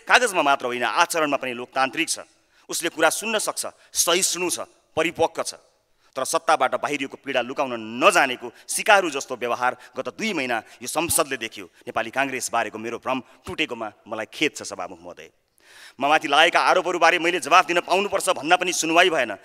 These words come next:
निरन्तर पेलियो, हामी अपमानित हुँदाहुँदै पनि सह्यौँ। राति राति प्रधानमन्त्री बनिदिनुहोस् भनेर दैलो चहार्ने, दिउँसो दिउँसो सदनमा उफ्रने रुटिन देख्यौँ। आज यहाँ उभिँदै मेरो यो ऐलान छ कि प्रमुख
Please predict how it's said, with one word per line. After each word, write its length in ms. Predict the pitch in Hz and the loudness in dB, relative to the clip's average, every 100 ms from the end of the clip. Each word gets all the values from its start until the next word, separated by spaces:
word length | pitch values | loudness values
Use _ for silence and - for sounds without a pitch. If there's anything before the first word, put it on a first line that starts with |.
| - | -10
निरन्तर 380 | 135 190 208 208 | -2 0 2 0
पेलियो, 420 | - 180 175 135 - - | 0 -2 -2 -6 -8 -6
हामी 140 | 165 | -2
अपमानित 480 | 180 160 185 202 - | 0 2 2 2 2
हुँदाहुँदै 400 | 143 190 170 175 | 4 4 4 2
पनि 180 | 170 160 | -2 -4
सह्यौँ। 320 | 143 143 113 - - | -2 -4 -4 -12 -2
राति 240 | 156 160 160 | 2 4 4
राति 220 | 156 156 | 0 0
प्रधानमन्त्री 580 | 151 156 156 156 147 147 | 2 4 6 4 -2 -4
बनिदिनुहोस् 400 | 151 165 165 147 | -2 -2 -2 2
भनेर 220 | 165 165 | 4 4
दैलो 260 | 160 170 | 0 -2
चहार्ने, 440 | 180 185 185 185 202 - - | 2 6 8 8 2 -2 -8
दिउँसो 240 | 208 180 | -2 -2
दिउँसो 280 | 165 156 151 | -2 -6 -6
सदनमा 400 | - 165 160 156 | -2 0 0 -2
उफ्रने 360 | 156 151 160 147 | -4 -6 -6 -6
रुटिन 320 | 139 226 233 | -6 -6 -2
देख्यौँ। 280 | 180 147 127 - - | -2 -4 -10 -12 -4
आज 140 | 165 165 | 0 0
यहाँ 240 | 156 156 | 0 -2
उभिँदै 380 | 165 240 220 156 - - | -2 2 4 2 -2 -4
मेरो 140 | 170 185 | 0 4
यो 160 | 180 | 6
ऐलान 260 | 165 214 247 | 8 10 10
छ 100 | 226 226 - - | 8 4 2 -10
कि 120 | 208 214 | -6 -2
प्रमुख 340 | 190 240 311 | 2 4 4